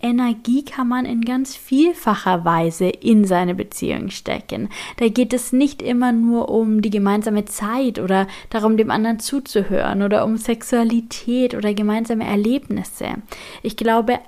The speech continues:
all das zahlt irgendwie auf das Beziehungskonto ein. All das kann die Beziehung stärken,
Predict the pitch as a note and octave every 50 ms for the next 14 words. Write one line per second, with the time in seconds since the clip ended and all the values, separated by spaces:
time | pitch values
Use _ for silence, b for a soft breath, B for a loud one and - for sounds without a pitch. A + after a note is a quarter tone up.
0 | - - G#3 G#3+ B3 C#4 C#4 C4 A#3+ A#3 B3 A#3+ - - - - - - G#3 G3+
1 | G#3+ A#3+ C4+ C#4+ C#4+ C4+ - - A#3 B3 B3 A#3+ B3+ A#3+ A3+ A3+ A3+ - - G#3
2 | - - G#3 - - - G#3 - - A3+ G#3+ G#3+ G#3 G#3 - - - G3+ F#3+ F#3+
3 | F#3+ F#3+ - - - - F3 F3 F3+ F#3 A#3 C#4 E4+ F#4 F4+ B B B B B
4 | B B - A3 G#3 A#3 B3+ B3+ B3+ A#3+ A#3+ B3 A#3+ - - - - - - G3+
5 | G#3+ C4 D4 D4 C#4+ A#3+ B3+ B3 - - - A#3+ A3+ A3+ G#3+ G#3+ - - - G3+
6 | G3 G3 G#3 A3+ A3+ - D#4 E4